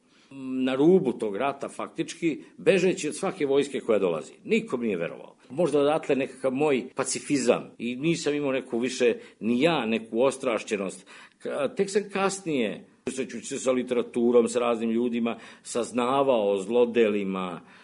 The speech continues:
ne znam, komunista, četnika. I ti četnici su u selu bili lokalni. Ja sećam se stariji što su pričali da su često tukli komšije, ali tu ništa nije bilo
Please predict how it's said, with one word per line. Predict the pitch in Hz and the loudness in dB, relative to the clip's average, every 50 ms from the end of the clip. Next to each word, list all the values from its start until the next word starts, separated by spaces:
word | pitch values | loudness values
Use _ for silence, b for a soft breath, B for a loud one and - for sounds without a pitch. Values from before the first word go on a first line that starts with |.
| B _ _ - | B _ _ -8
ne | 104 107 107 98 | -6 -4 -4 -4
znam, | - - 95 90 87 85 85 - | -6 -6 -10 -8 -8 -10 -12 -10
komunista, | - 104 104 101 113 120 123 117 110 110 104 101 - - - - 90 85 80 - | -10 -8 -6 -4 -2 0 2 2 0 0 -2 -4 -8 -12 -12 -12 -12 -12 -12 -8
četnika. | - 131 127 107 - - - - 104 98 98 98 - 107 98 95 90 85 82 76 - _ B B B B | -2 -2 -2 -2 -2 -10 -8 -6 -6 -6 -6 -10 -10 -10 -8 -8 -8 -10 -12 -14 -16 _ B B B B
I | - 190 185 | -8 -6 -6
ti | - 196 190 | -6 -8 -2
četnici | - 214 214 208 208 - 170 143 - 131 | 2 2 2 2 0 -6 -8 -8 -6 -10
su | - - 143 | -8 -8 -8
u | 120 - | -8 -8
selu | - - 165 156 147 | -4 0 0 0 0
bili | 127 123 147 143 135 | 0 -2 -2 0 0
lokalni. | 117 120 135 131 131 - - 131 127 113 107 101 104 101 90 - B B B B B 110 113 | 0 0 -2 -2 -4 -4 -4 -2 0 0 0 0 -2 -2 -4 -6 B B B B B -14 -10
Ja | 117 123 131 143 131 127 | -8 -4 -2 0 0 0
sećam | 123 - 151 135 - 131 117 | 0 -2 -2 -2 -2 -4 -6
se | - - 104 | -6 -8 -8
stariji | - - 127 123 117 104 | -6 -4 -2 -2 -2 -2
što | - 120 | -4 -6
su | - - 98 - | -8 -10 -10 -6
pričali | 110 135 135 131 131 131 120 113 107 98 - B B B B | -6 -6 -6 -2 0 0 2 2 2 -2 -2 B B B B
da | B - - - 180 165 | B -10 2 4 4 4
su | - 143 | 4 2
često | - 180 170 123 - - | 0 0 0 0 0 -6
tukli | - - 156 156 139 - 127 110 - | -6 -2 -2 -2 -2 -4 -6 -10 -4
komšije, | - 147 156 151 131 - - - 131 127 120 117 113 110 104 101 104 | -2 0 0 0 -2 -6 -6 -4 0 2 4 4 4 4 4 2 2
ali | 110 117 117 117 - | 0 -2 -2 -4 -4
tu | - 175 170 | -2 -2 0
ništa | 143 170 190 190 - 147 147 | 0 0 -4 -4 -4 -4 -2
nije | 160 165 151 123 | 0 0 0 0
bilo | - 135 147 185 165 123 - - | -2 -4 -2 0 2 0 0 -2